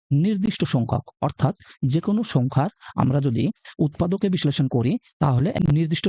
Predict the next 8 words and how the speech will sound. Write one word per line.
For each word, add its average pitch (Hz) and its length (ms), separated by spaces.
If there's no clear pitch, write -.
সংখ্যক 180 300
এবং 135 220
সমান 208 360
অথবা 165 300
ছোট - 240
উৎপাদক 127 420
পাবো। 101 160
উৎপাদকগুলি 165 680